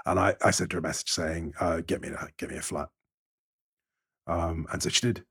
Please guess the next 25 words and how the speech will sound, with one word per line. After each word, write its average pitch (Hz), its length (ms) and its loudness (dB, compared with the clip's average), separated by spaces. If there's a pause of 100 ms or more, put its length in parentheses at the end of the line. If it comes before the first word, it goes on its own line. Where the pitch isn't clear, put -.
She - 120 -8
went 87 100 -4
and 82 80 -6
got 82 140 -6
me - 40 -6
a - 40 -6
flat - 220 -4
in 82 80 -4
London. 92 260 0
I 95 100 -2
moved 95 240 0
into 95 300 0
it, 92 80 -2 (180)
uh, 95 800 -8 (680)
just - 220 -6
after 85 200 -6
Christmas, - 400 -6
I - 60 -8
think, - 140 -6
well, 90 100 -4
January 90 380 2
the, 78 340 -4 (220)
January 90 300 -2
the 80 80 -6
fifteenth. - 1040 -16